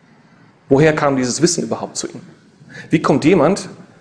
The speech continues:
der sich nie mit diesen Dingen auseinandergesetzt hat, der nie lesen oder schreiben konnte, plötzlich mit einem Buch,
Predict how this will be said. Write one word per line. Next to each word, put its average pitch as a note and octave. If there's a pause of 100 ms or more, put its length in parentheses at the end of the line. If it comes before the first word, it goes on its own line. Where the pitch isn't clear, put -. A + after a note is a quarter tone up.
(140)
der C3+
sich C3
nie F3+
mit F3+
diesen D3
Dingen D3+
auseinandergesetzt A#2+
hat, - (720)
der B2
nie D3+
lesen D#3
oder A#2+
schreiben -
konnte, - (1400)
plötzlich F3+
mit D3+
einem B2
Buch, E3